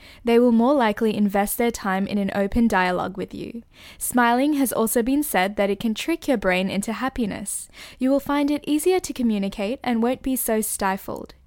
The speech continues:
Being relaxed can increase your confidence, as we know. This can help you output more of a day and take on new challenges inside your career. There are several relaxation techniques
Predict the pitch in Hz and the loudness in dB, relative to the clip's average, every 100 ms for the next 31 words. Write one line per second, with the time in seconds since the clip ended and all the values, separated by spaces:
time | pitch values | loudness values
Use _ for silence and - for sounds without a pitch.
0 | - - - - 262 262 247 220 202 226 | -20 -20 -20 -4 2 2 2 2 0 -4
1 | - - - 240 233 240 262 294 285 226 | -8 -6 0 2 2 0 0 -2 0 -2
2 | - 190 - 190 226 - - 196 214 226 | -2 -4 -4 -4 -4 -4 -4 -4 0 0
3 | 185 190 294 _ - - - 277 - 330 | -2 -6 -10 _ -20 -16 -4 -4 0 -2
4 | 269 247 226 214 208 202 - 220 - 220 | 0 -2 -2 -2 0 0 0 -2 0 0
5 | 240 277 294 - 185 185 190 - 208 - | 2 0 0 -2 -2 0 -2 -2 -4 -2
6 | 240 233 208 226 302 - 196 196 202 196 | -4 -2 0 0 -2 -4 -2 -2 -2 -4
7 | - 202 202 185 185 190 - 190 185 - | -4 -4 -2 -2 -2 -6 -6 -6 -6 -6
8 | 220 - - - - - 262 269 - 285 | -10 -18 -20 -20 -12 -2 0 2 2 0
9 | 339 349 269 226 220 - 190 196 220 214 | 2 0 2 0 0 -4 -4 -2 -2 -4
10 | 185 196 202 240 | -4 -4 -4 -4